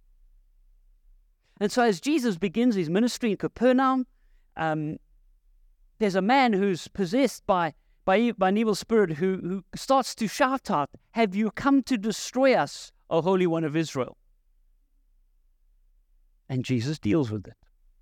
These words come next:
as Jesus does throughout his ministry. And you, for, you know, for three and a half years, you see him consistently dealing with that which binds people, holds people captive, the evil that sits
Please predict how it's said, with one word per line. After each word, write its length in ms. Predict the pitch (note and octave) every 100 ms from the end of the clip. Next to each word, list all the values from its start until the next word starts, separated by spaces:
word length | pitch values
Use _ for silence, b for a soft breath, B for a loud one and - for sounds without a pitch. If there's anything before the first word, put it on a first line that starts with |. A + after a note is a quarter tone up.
| _ _
as 180 | D3 A2
Jesus 400 | C3+ C#3+ B2 G#2+
does 460 | B2 A#2+ A2+ -
throughout 400 | - D3 - C3
his 180 | C3 G#2+
ministry. 560 | C3 B2 A#2 - A#2+ - _ _ _ _
And 100 | A2+
you, 300 | A#2 A#2+ -
for, 200 | - D3 - D#3+
you 100 | C3
know, 80 | G#2
for 140 | A#2+
three 160 | D3+ C#3
and 80 |
a 20 | B2
half 240 | A#2+ -
years, 240 | B2+ A2
you 80 | A2
see 240 | G#2 C#3 A2+
him 120 | G#2
consistently 960 | - A2+ - D3+ - C3 A2 - A#1 - _ _ _ A#2+
dealing 480 | C3 B2+ B2 A#2 G#2 _ _ -
with 160 | A#2+
that 180 | C3 C3+ - _ _ _
which 260 | - A#2+ A#2+
binds 520 | A2+ C3+ C3+ B2+ -
people, 480 | C3 A#2 A#2+ A2 - _
holds 400 | - C3+ C3 -
people 340 | - B2+ - B2+
captive, 800 | - A2+ - B2 A#2 G#2+ - _ _ _ _ _
the 180 | - D3
evil 300 | D3+ B2+ B2+
that 240 | G#2+ A#2 -
sits 480 | - B2 - -